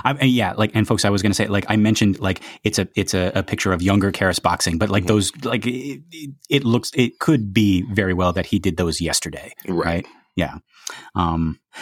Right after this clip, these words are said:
Speaker 1: but yeah, so, um, and we also see on this dresser, sort of, uh, hidden in the back there, is this figurine of what I imagine is, uh, the Christ child wearing, like, a crown and kingly robes.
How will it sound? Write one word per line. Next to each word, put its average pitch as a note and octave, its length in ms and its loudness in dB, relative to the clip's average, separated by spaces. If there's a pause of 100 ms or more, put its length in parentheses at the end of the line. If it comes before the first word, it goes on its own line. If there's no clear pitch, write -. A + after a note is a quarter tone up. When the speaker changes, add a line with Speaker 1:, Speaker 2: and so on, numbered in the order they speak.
Speaker 1:
but B2 100 2
yeah, A#2+ 360 4
so, A2 440 2
um, G2+ 440 2 (100)
and B2+ 280 0
we C3+ 100 6
also D3+ 220 0
see G2 240 2
on G#2+ 240 2
this G#2 180 0
dresser, G2 400 -2
sort G#3+ 220 2
of, D3 120 -2 (240)
uh, F2 160 2
hidden G2+ 400 2
in F#2 120 2
the E2 80 0
back F2+ 280 0
there, D2+ 200 -4
is F2+ 200 -4
this F2 180 -4
figurine F#2 420 2
of E2 100 -2
what F2+ 100 2
I F2+ 60 0
imagine B2+ 440 4
is, G2 260 0
uh, E2 160 -2
the F#2 80 -6
Christ - 300 -2
child D#2 240 -6
wearing, E2+ 360 0
like, E2 200 -6
a F2+ 40 -8
crown G2 460 2
and F2 240 0
kingly G2 280 2
robes. F2+ 360 0